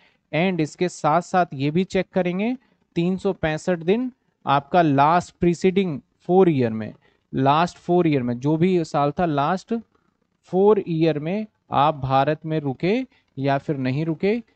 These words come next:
ये हम आपका चेक करेंगे, तब कहीं जाके हमारा कुछ फैसला बनेगा। अब करना क्या है आपके साथ, अब करना क्या है आपके साथ?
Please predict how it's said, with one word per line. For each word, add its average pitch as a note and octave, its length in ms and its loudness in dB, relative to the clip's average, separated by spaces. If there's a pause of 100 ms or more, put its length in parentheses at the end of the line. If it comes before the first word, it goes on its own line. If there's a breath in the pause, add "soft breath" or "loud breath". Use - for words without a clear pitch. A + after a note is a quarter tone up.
(180)
ये C#3 240 0
हम D#3 200 -2
आपका B2+ 340 -4
चेक C#3+ 240 -6 (100)
करेंगे, C3 480 -4 (380 soft breath)
तब G3 180 4
कहीं D#3+ 320 -4
जाके D3 300 -4
हमारा C3+ 360 -6
कुछ - 260 -8
फैसला D3 520 -2 (360)
बनेगा। C#3+ 460 -2
अब D3+ 120 -8 (100)
करना C#3 340 -2
क्या A#2+ 220 -6
है A#2 160 -10
आपके G#2+ 360 -14
साथ, - 460 -20 (920)
अब C3+ 160 -4 (100)
करना D3 400 -2
क्या B2 220 -4
है B2 200 -8
आपके G#2 340 -14
साथ? - 220 -20